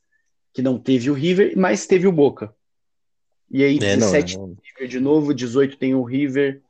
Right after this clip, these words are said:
Speaker 1: dezenove,
Speaker 2: É, bizarro,
Speaker 1: vinte.
Speaker 2: né?
Speaker 1: E nas últimas três tivemos Boca e River.
Speaker 2: E tem um
Speaker 1: Então
Speaker 2: outro lado também que eu acho que é a favor nosso também, que hoje em dia não é mais aquela guerra que era antigamente na Libertadores, né? Que era, parecia uma guerra, né?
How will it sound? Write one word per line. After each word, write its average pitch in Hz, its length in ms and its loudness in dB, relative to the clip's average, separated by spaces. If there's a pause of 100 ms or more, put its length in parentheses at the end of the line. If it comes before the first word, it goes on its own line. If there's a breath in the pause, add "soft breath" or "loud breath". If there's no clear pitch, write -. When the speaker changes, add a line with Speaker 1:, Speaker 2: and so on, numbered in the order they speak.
(500)
Speaker 1:
dezenove, 123 680 0
Speaker 2:
É, - 20 -2
bizarro, 113 440 -2
Speaker 1:
vinte. 90 260 -8
Speaker 2:
né? 85 60 -12 (640 soft breath)
Speaker 1:
E 131 60 -4
nas 131 180 0
últimas 143 400 -4
três 160 360 2
tivemos 151 380 -2
Boca 151 320 -2
e 139 40 -2
River. 110 460 -6 (720 loud breath)
Speaker 2:
E 131 80 -2
tem 151 200 2
um 165 40 6
Speaker 1:
Então 170 60 6
Speaker 2:
outro 175 200 2
lado 143 200 6
também 127 260 2
que 139 100 0
eu 117 80 4
acho 120 300 0
que 101 460 -2
é - 60 0
a 110 40 -4
favor 117 320 4
nosso 107 320 2
também, 110 360 0
que 143 260 0
hoje 147 180 4
em 143 140 4
dia 135 240 2
não 135 100 4
é 151 80 4
mais 185 180 4
aquela 151 260 2
guerra 104 520 2
que 104 140 0
era 104 100 4
antigamente 92 600 -4
na 95 80 -2
Libertadores, 90 680 -2
né? 92 240 -8
Que - 100 -6
era, 104 100 2
parecia 127 300 -4
uma 226 100 2
guerra, 120 480 2
né? 92 220 -4